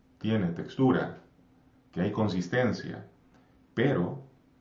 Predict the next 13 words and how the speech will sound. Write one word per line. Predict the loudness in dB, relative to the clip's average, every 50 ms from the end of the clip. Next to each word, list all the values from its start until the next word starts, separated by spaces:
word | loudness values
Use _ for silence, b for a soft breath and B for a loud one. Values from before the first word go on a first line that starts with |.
| _ -20 -20 _ -20 _ -20 -20 _ -20 _ -20 _ _ _ _ -4
la | 0 0 2
ilusión | 2 2 0 0 -2 -4 -4 -2 0 0 0 -2 -4 -6 -6 -4
es | 0 0 0 0 -2
aquello | -4 -6 -4 -2 0 0 2 2 2
de | 2
lo | 2 2
que | 0 0
has | -2 0
revestido | 0 0 0 0 -2 -2 0 2 2 4 4
al | 4 2
mundo, | 2 2 2 0 0 -2 -4 -2
tu | 0 2
interpretación | 2 2 0 0 0 -2 0 -2 -2 -2 -2 -2 -2 -4 -4 -4 -6 -4 -2 0 -2 0 0 -2 -4